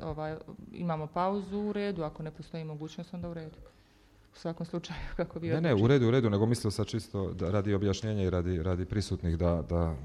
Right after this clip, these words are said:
Speaker 2: da imamo
Speaker 1: Oko,
Speaker 2: osnov,
Speaker 1: vezano
Speaker 2: ali
Speaker 1: za određene
Speaker 2: konsultacije,
Speaker 1: konsultacije, nešto.
Speaker 2: u redu.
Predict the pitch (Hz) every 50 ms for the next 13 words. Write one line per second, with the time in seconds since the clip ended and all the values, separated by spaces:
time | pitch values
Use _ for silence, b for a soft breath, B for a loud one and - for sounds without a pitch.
0 | 78 78 90 95 92 90 90 90 92 95 - 185 - 90 175 - - - - 175
1 | 170 190 190 185 185 185 180 190 196 190 190 185 185 180 175 - 120 113 - 123
2 | - - 90 87 - - - 147 139 131 127 - - - - - - 107 95 90
3 | 82 78 82